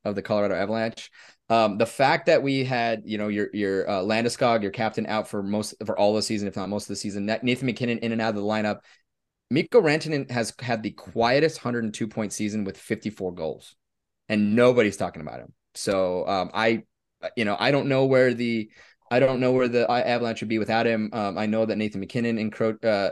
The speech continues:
got a hundred seven points. Um, and, you know, that's fantastic. It's, but it's Nate, it's Nate Dogg. Um, N-, N-, Mikko Rantanen has stepped in for his captain and done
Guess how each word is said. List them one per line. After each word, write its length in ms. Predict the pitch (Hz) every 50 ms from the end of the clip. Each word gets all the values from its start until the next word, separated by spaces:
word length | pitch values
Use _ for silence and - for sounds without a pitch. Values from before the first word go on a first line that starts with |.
| -
got 240 | 127 - 107 107 101
a 40 | 98
hundred 280 | 98 110 107 107 104 -
seven 220 | - 104 107 104
points. 440 | - - 113 107 104 104 - - - - _ - _ _ _ _ _ _ _ -
Um, 400 | 104 98 95 92 92 85 67 92
and, 140 | 98 71 92
you 60 | 104
know, 100 | 95 92
that's 200 | 104 107 104 - - - -
fantastic. 500 | - 110 104 - 113 104 98 - 107 98
It's, 140 | 92 - -
but 200 | - 101 92 90
it's 120 | - -
Nate, 180 | 101 101 92 90 92 -
it's 140 | - 98 -
Nate 160 | 107 104 98
Dogg. 260 | - 101 90 87 - - _ _ _ -
Um, 440 | 95 92 90 90 90 87 87 90 - _ _ _ _ _ _
N-, 360 | 104 104 107 - 104 107 - - _
N-, 120 | 65 90
Mikko 260 | 110 117 117 - 120 113
Rantanen 420 | 110 110 107 - 113 107 104 98
has 220 | 104 98 92 87 - - - 131
stepped 360 | - - - 113 110 - -
in 240 | - 110 110 107 107
for 340 | 104 - - 104 104 101 98
his 200 | 95 101 95 -
captain 440 | - 110 104 101 95 - 101 98 90
and 220 | 82 95 95 90
done 240 | 92 95 95 92